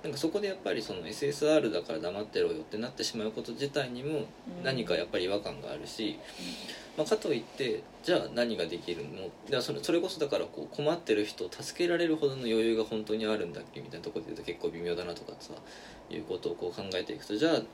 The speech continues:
Speaker 1: 本当に、まずじゃあどこでだったらその、こ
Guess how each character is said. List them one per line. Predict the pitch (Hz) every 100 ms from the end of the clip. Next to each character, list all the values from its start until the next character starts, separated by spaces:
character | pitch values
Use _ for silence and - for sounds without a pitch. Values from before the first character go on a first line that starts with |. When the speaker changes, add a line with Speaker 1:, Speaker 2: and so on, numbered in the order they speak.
| -
Speaker 1:
本 | 127 -
当 | 127
に、 | 123 - - - -
ま | 175
ず | 147 110
じ | 120
ゃ |
あ | 101
ど | - 156
こ | 165
で | 113
だ | -
っ | 87
た | -
ら | 71
そ | 69 85
の、 | 73 - - - - - - - -
こ | - -